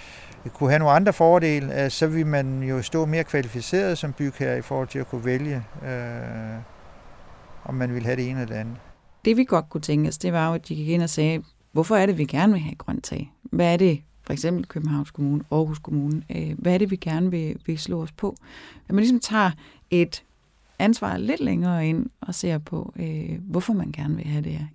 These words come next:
Speaker 2: i stedet for bare at sige, vi skal bare have grønne tage. For hvorfor skal vi det? Der skal være en grund bag.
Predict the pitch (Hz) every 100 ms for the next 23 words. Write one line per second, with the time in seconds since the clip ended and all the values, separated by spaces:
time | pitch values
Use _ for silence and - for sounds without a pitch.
0 | - 165 - 190 165 156 151 156 151 -
1 | 151 151 _ _ _ - - - - 160
2 | 160 - 147 151 151 143 147 _ _ -
3 | _ - 165 151 170 208 160 151 147 -
4 | _ - 170 156 170 151 151 165 - 156
5 | 151